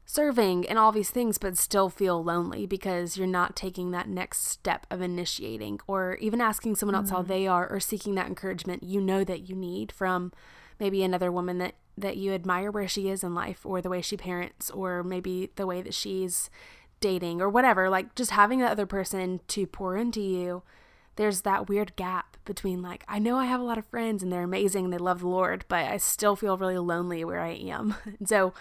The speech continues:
Speaker 2: Mm-hmm.
Speaker 1: I think what you just said speaks so directly to that, that that's where the boldness comes into play, and that's where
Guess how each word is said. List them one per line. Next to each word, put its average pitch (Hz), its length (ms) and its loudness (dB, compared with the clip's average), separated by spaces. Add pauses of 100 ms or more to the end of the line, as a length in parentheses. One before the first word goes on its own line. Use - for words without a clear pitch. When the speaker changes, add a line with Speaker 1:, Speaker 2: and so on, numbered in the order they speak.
Speaker 2:
Mm-hmm. 208 220 -6 (460)
Speaker 1:
I 208 100 8
think 202 300 -2
what 196 220 -2
you 190 140 -4
just 185 140 -4
said 180 180 -2
speaks - 280 -4
so 196 440 2 (280)
directly 190 340 0
to 214 140 0
that, 202 200 4
that 190 140 -2 (180)
that's 196 320 2
where 202 140 2
the 190 100 -2
boldness 185 600 -2
comes 220 260 0
into 233 180 0
play, 233 380 -4
and 208 100 -2
that's - 240 -4
where 190 400 0